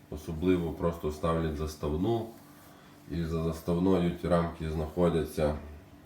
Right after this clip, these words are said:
Ну, я так роблю. А потім я вже в жовтні, ну, вкриваю, там утеплюю. І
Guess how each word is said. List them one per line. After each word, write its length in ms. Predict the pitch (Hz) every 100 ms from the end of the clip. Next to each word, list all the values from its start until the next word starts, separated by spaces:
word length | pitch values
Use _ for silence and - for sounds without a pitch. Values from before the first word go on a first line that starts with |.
| - - - -
Ну, 160 | 90
я 180 | 80 82
так 240 | 80 76 -
роблю. 400 | 69 67 73 71 - - - - - - - - - - - - - -
А 500 | - 76 76 78 76 76 76 - - - - - - - - -
потім 360 | 87 87 - 85
я 80 | 85
вже 200 | 80 78 71 - 76
в 40 |
жовтні, 640 | 71 92 98 92 82 78 78 - - - - - - - - - - -
ну, 240 | 85 76 65 - -
вкриваю, 520 | 73 73 92 98 85
там 260 | 76 73
утеплюю. 680 | 69 - 87 92 80 80 78 76 - - - - - - - - - - - - - - - - - - - - -
І 40 | -